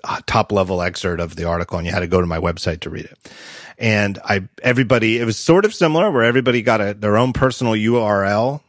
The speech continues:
It was like, you know, daringfireball dot net slash feeds slash, and then, like, a, a unique token. And I built in a thing that said that if, you know, if it, their year membership was up and it was time to renew, they got a custom item,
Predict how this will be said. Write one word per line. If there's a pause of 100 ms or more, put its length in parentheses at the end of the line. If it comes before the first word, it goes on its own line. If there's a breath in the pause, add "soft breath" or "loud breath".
It
was
like,
you
know, (280)
daringfireball
dot
net
slash
feeds
slash,
and
then,
like,
a, (100)
a
unique
token. (840 loud breath)
And
I
built
in
a
thing
that
said
that
if,
you
know,
if
it,
their
year
membership
was
up
and
it
was
time
to
renew,
they
got
a
custom
item,